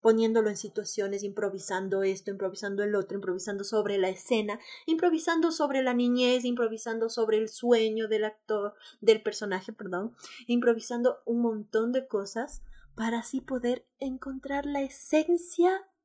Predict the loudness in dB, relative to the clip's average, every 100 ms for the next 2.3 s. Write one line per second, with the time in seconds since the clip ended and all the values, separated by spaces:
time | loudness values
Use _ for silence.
0 | _ -10 -10 2 4 8 8 8 6 -4
1 | -4 2 4 2 -2 0 2 2 -2 -4
2 | 0 0 0